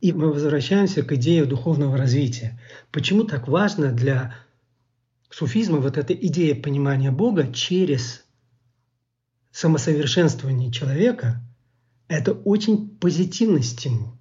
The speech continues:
когда человек начинает осознавать собственную значимость, когда он развивается.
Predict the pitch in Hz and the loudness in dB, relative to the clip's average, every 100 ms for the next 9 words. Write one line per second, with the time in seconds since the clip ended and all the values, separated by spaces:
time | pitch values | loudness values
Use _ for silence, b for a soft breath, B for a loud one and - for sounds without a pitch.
0 | _ _ _ _ _ _ _ - 139 156 | _ _ _ _ _ _ _ -4 0 2
1 | 156 156 165 226 226 127 - 151 165 160 | 0 0 2 0 0 -4 0 0 0 -2
2 | 135 - 135 143 143 139 117 - _ _ | -10 -6 -4 0 2 0 -2 -8 _ _
3 | _ _ _ _ _ _ _ 233 - - | _ _ _ _ _ _ _ -6 -2 2
4 | 160 117 131 139 135 127 120 117 - - | 2 2 2 2 0 0 0 0 -2 -12
5 | - _ _ _ - 135 165 190 185 185 | -20 _ _ _ -6 0 2 2 2 2
6 | 175 160 151 139 143 131 127 131 | 2 0 0 2 2 0 -2 -6